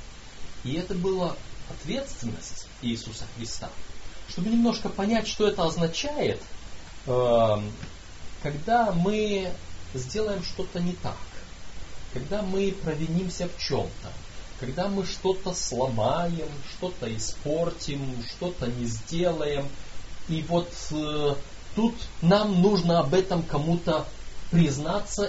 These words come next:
или ещё хуже, нас застают на месте, так сказать, преступления,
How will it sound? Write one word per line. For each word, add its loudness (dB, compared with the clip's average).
или 6
ещё 2
хуже, 0
нас 0
застают 2
на 2
месте, -2
так -2
сказать, -2
преступления, -2